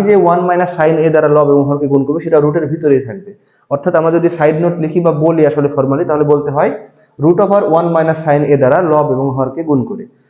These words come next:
তো এই কাজটা আমরা করবো। দেখো, তাহলে আমি রুটটা একটু দিয়ে নিলাম এখানে। তাহলে আমাদের আগে থেকে আছে ওয়ান minus sin A, এখানে অতিরিক্ত একটা ওয়ান minus sin A, আর এইখানে আমরা লিখছি হচ্ছে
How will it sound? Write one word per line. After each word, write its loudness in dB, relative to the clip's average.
তো -4
এই -4
কাজটা 0
আমরা 0
করবো। 0
দেখো, -2
তাহলে -6
আমি 0
রুটটা -2
একটু -4
দিয়ে 0
নিলাম -2
এখানে। -4
তাহলে -10
আমাদের 0
আগে 0
থেকে -2
আছে 0
ওয়ান 2
minus 0
sin 0
A, 0
এখানে -4
অতিরিক্ত -2
একটা -6
ওয়ান 2
minus -4
sin -4
A, -8
আর -10
এইখানে -4
আমরা -2
লিখছি -6
হচ্ছে -10